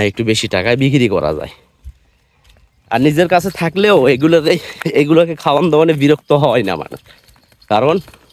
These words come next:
দেখতেও সুন্দর লাগে। তো বিদায় নেই, ভালো থাকেন। আর আমাদের গ্রামটাও একটু দেখাইলাম ঘুরে ঘাড়ে। <laughs> দেখেন যে আমরা কত সবুজের মাঝে।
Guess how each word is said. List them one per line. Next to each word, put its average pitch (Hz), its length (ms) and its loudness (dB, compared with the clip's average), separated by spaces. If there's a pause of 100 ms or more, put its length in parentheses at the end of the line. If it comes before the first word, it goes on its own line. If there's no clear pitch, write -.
(100)
দেখতেও 143 420 0
সুন্দর 120 340 -2
লাগে। 92 280 -4 (1900)
তো 131 280 4 (1200)
বিদায় 123 280 0
নেই, 110 160 -2 (340)
ভালো 101 220 0
থাকেন। 131 280 -2 (1040)
আর 101 160 0
আমাদের 107 360 2 (200)
গ্রামটাও 107 580 0
একটু 107 200 -2
দেখাইলাম 110 540 -2
ঘুরে 107 260 0
ঘাড়ে। 104 220 -4 (600)
<laughs> 120 560 -2
দেখেন 113 260 -2
যে 104 80 0
আমরা 104 240 0
কত 110 180 0 (720)
সবুজের 139 520 2
মাঝে। 85 320 -4